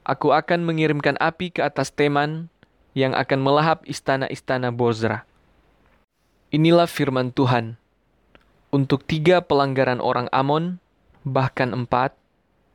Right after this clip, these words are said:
aku takkan menarik kembali hukumannya. Sebab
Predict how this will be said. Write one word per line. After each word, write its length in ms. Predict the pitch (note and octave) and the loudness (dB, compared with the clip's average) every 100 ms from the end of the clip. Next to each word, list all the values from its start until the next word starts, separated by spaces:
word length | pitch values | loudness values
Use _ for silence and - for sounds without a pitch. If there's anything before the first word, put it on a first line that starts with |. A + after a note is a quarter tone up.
| _ - | _ -8
aku 300 | B2+ - C3+ | -4 -2 -2
takkan 400 | D#3 D#3 E3+ E3 | -2 0 0 0
menarik 400 | C#3+ C3 C3+ - | 0 -2 -2 -2
kembali 400 | C3 C#3 C#3+ C#3 | 0 2 0 -2
hukumannya. 640 | C#3 - B2 A#2 G#2+ A2 - _ _ _ _ _ _ _ - | -4 -4 -4 0 0 0 -6 _ _ _ _ _ _ _ -12
Sebab 480 | - A2 A#2 B2 | -4 0 2 0